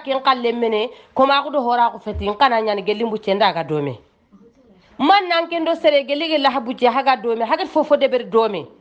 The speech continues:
Allah dan ken ku sare ro munga, na ken ku sare ro munga, ha kun cogo dinin kori nyakatini. Est ce que ken ni kana ku nya ha ga me mulla?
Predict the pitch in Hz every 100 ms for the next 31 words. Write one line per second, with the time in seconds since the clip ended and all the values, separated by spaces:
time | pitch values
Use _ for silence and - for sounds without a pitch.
0 | _ _ _ - - 339 381 370 311 311
1 | 311 302 294 294 285 262 254 247 247 233
2 | 226 240 247 269 262 240 233 226 220 220
3 | 208 208 233 311 311 311 269 240 220 220
4 | 220 196 180 165 175 160 127 - _ _
5 | - - - 359 370 311 349 359 359 339
6 | 330 311 269 269 247 262 254 208 202 185
7 | 170